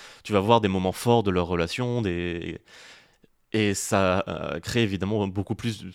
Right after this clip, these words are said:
de variété dans les situations, euh, vues, vécues, les recherches, et cetera. Et donc je, je trouvais le jeu pas inintéressant, euh, au contraire, même si, si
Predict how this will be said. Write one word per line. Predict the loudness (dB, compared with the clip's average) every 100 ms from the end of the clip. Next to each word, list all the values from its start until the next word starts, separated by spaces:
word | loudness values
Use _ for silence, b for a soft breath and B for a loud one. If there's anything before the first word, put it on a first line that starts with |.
| -8
de | -6
variété | -4 0 2 2 2 0
dans | 0 -4
les | -4
situations, | -8 -10 -10 -8 -10 -10 -10 -10
euh, | -12
vues, | -12 -8 -8
vécues, | -8 -10 -10 -4 -4
les | -2
recherches, | -4 -4 -6 -6 -10
et |
cetera. | -12 -10 -10 -10 B B B B B B
Et | -2 -2 -2
donc | -6
je, | -10 -10
je | -8
trouvais | -2 2 4
le | 4 2 2
jeu | 2
pas | 0 0 2
inintéressant, | 2 0 0 0 -2 -8 -10 -8
euh, | -4 -2
au | -2 -2
contraire, | -4 -4 -4 -2
même | -4
si, | -4 -8
si | -4 -2